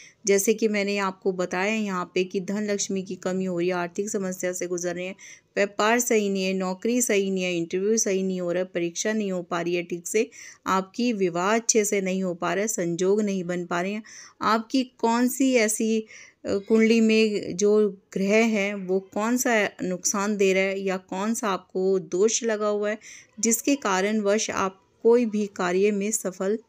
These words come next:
नहीं हो रहे या आपको सफलता नहीं मिल पा रही है। तो आज ऐसे ही कुछ बताऊंगी।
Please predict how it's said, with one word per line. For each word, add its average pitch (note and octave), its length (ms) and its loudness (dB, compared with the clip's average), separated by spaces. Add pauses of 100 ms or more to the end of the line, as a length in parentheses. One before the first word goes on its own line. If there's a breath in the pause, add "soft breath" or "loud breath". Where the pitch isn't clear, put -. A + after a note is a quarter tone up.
(100)
नहीं F#3 280 -4
हो E3 180 -4
रहे D#3+ 220 -4 (500 loud breath)
या G3+ 200 2
आपको G3+ 280 -2
सफलता F#3 540 -4
नहीं F#3+ 460 -2
मिल E3 280 -2
पा D#3 140 -6
रही D3+ 200 -6
है। D#3+ 120 -4 (420 loud breath)
तो A3 80 4
आज A3+ 240 2
ऐसे G3 280 2
ही A3+ 60 2
कुछ A3 220 4
बताऊंगी। G3+ 600 -2